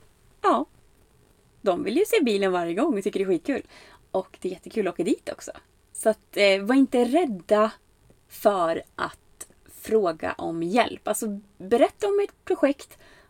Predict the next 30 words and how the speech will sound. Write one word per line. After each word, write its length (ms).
och, 480
eh, 280
be 300
om 200
hjälp 360
och 140
tips. 480
För 180
att, 300
eh, 200
det 80
är 120
ju 100
därför 360
de 200
är 40
där, 280
tänker 260
jag. 120
Okej. 340
På 200
Byggmex 440
i 40
alla 120
fall. 320
Jag 440
gjorde 240
ju 60
av 240
med 480